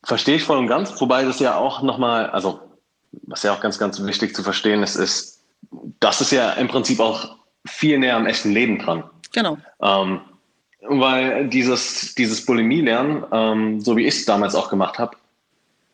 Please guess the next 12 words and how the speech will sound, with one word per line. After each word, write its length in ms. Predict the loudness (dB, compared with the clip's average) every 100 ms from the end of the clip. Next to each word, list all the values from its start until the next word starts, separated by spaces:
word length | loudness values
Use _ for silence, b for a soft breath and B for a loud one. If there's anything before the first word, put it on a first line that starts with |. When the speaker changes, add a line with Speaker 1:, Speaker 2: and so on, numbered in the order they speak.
| _ _ _ _ -2
Speaker 1:
das 140 | 0
ist 260 | 2 0 2
nichts 380 | 2 2 2 2
Langfristiges. 680 | 2 2 0 0 0 0
Davon 220 | 0 2
hab 80 | 2
ich 80 | 2
im 80 | 0
Prinzip, 500 | 0 2 2 0 B B B B B 2
ähm, 400 | 2 2 2 2
neunzig 320 | 2 2 0
Prozent 420 | 0 2 0 0